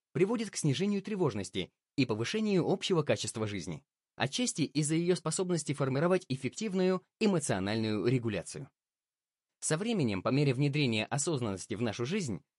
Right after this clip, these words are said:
она, скорее всего, произведёт долгосрочные изменения в вашем самочувствии и качестве жизни.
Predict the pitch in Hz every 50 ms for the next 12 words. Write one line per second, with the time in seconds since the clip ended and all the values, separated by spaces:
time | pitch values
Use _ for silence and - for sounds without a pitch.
0 | _ _ - - 165 233 262 254 - - 202 208 214 190 - - 185 208 240 233
1 | 190 175 147 131 135 151 190 220 220 - 160 151 165 156 147 147 143 - 190 214
2 | - - 185 165 143 113 117 123 156 208 226 208 151 110 92 80 - _ _ _
3 | - 143 208 240 - - 196 165 - 147 120 101 - - 98 - - 185 98 98
4 | 98 - 170 - - 110 - - - - 123 143 143 151 143 101 - 82 76 69